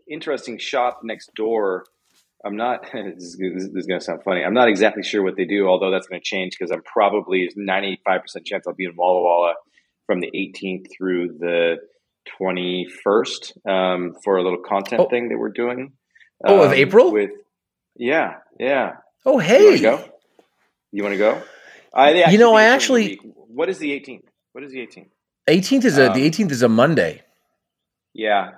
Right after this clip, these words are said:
Speaker 1: it, it, so it would be during the week, unfortunately. But, um, I will find out who our neighbor is, but I believe that there's a, a tattoo artist either next door or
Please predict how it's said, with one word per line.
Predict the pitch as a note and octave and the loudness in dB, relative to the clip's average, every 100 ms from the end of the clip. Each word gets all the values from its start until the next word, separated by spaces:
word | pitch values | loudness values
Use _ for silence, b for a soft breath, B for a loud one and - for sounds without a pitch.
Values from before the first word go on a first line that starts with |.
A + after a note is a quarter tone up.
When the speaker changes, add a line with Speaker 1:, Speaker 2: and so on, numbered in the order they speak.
| - | -6
Speaker 1:
it, | A2+ - B2 A2+ | -4 -4 -8 -10
it, | - | -8
so | B2+ A2+ | -2 0
it | G#2+ | -2
would | A2+ | -4
be | G#2+ G2+ | -6 -6
during | G2 F#2+ | -8 -8
the | F2+ | -8
week, | F2+ E2 - _ | -10 -12 -16 _
unfortunately. | F#2+ F#2 F#2 - - F2 D#2+ - | -16 -12 -12 -12 -16 -14 -10 0
But, | G2 F2+ - _ _ - | 0 0 -6 _ _ 0
um, | F#2+ F2+ F2 E2+ _ _ _ | 0 0 -4 -14 _ _ _
I | - C3 | 0 2
will | C#3 | 2
find | C#3 C3 | 0 2
out | A#2+ | 0
who | A#2+ | -2
our | A#2+ | -2
neighbor | A#2 A2+ A2+ | -2 -4 -4
is, | G2+ F#2+ | -6 -4
but | G#2 | -6
I | |
believe | G2 G#2 G#2+ B2+ C3 B2 | -6 -6 -6 -6 -6 -8
that | - G#2+ | -12 -6
there's | A#2 G#2 | -6 -4
a, | F#2+ - _ _ _ _ _ - F#2 | -10 -16 _ _ _ _ _ -18 -18
a | - - | -18 -4
tattoo | C3 A#2 - A#2+ | -2 -2 -4 -4
artist | G#2+ G#2+ G2+ - | -2 -2 -6 -8
either | A2+ G#2 G2 | -6 -4 -4
next | G#2 - - | -6 -6 -2
door | A#2+ A#2+ | 2 2
or | A#2+ G2 | 0 -4